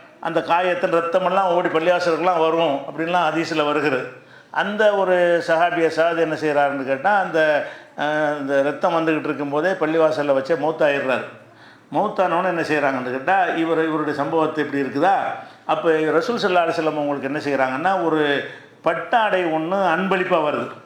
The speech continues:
ஒரு பட்டு ஆடை ஒண்ணு அன்பளிப்பா வருகிறது. அன்பளிப்பா வந்த உடனே மக்கள் என்ன செய்றாங்கன்னா, அதை பார்த்து, "ஆடை, இப்படியும் ஒரு ஆடை இருக்க முடியுமா?" அவ்வளவு தயாரிச்சிருக்காங்க.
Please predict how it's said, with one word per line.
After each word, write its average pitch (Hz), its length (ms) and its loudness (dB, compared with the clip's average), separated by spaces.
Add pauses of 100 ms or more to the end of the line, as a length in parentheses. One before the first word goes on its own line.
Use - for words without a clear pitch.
(540)
ஒரு 139 140 -2
பட்டு 160 440 -2
ஆடை 165 280 2
ஒண்ணு 180 280 -2
அன்பளிப்பா 165 480 0
வருகிறது. 131 400 -2 (640)
அன்பளிப்பா 196 480 0
வந்த 170 280 0
உடனே 175 220 0
மக்கள் 156 300 -2
என்ன 175 160 -2
செய்றாங்கன்னா, 160 440 0
அதை 190 200 2
பார்த்து, 175 680 0 (380)
"ஆடை, 170 360 -2
இப்படியும் 240 540 -2
ஒரு 202 120 2
ஆடை 196 400 2
இருக்க 170 220 0
முடியுமா?" 165 400 2 (420)
அவ்வளவு 185 340 2
தயாரிச்சிருக்காங்க. 165 680 0